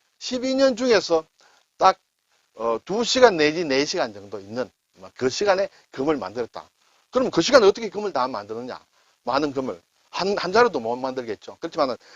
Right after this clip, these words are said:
대략 금을 만들어 놓고 가장 중요한 공정을 이 시점에서 막 했다는 것이에요. 그래서, 어, 많이 만든 데도, 때도 있었다. 어쨌든 이것이 사임금이다. 삼임금도 있다. 예. 인년, 인월,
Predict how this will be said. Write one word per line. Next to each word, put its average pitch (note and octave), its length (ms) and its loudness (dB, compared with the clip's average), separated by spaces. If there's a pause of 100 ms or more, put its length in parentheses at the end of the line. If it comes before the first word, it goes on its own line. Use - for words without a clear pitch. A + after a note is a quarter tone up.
(200)
대략 F#3 340 8
금을 A3+ 200 2
만들어 C3+ 300 -4
놓고 B2+ 240 -6 (200)
가장 F3+ 440 0
중요한 F#3+ 680 2
공정을 F#3 560 0 (320)
이 F3 60 -6
시점에서 B2 540 -6 (260)
막 A2+ 240 -8
했다는 C3 340 -4
것이에요. F2 260 -20 (160)
그래서, A2+ 280 -8 (300)
어, F#2+ 100 -18
많이 A#2+ 300 -2
만든 A2+ 300 -10
데도, G#2+ 260 -12 (160)
때도 A2+ 180 -8
있었다. - 420 -12 (140)
어쨌든 D#3+ 280 -4
이것이 F#3+ 280 -2 (200)
사임금이다. A3+ 880 0 (640)
삼임금도 A#3 920 2
있다. F#2 560 -6
예. G2 160 -14 (640)
인년, F#3+ 540 4 (800)
인월, G3+ 440 2